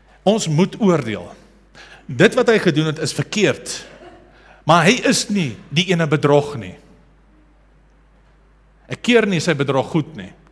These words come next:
En die Here is, ek hom ken, as ek hom nie ken en hy's,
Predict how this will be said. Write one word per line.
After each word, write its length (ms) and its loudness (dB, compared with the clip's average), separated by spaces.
En 100 -6
die 80 0
Here 240 2
is, 160 -10
ek 140 -8
hom 180 -4
ken, 240 0
as 120 -4
ek 60 -6
hom 100 -4
nie 120 -4
ken 200 0
en 120 -4
hy's, 420 -8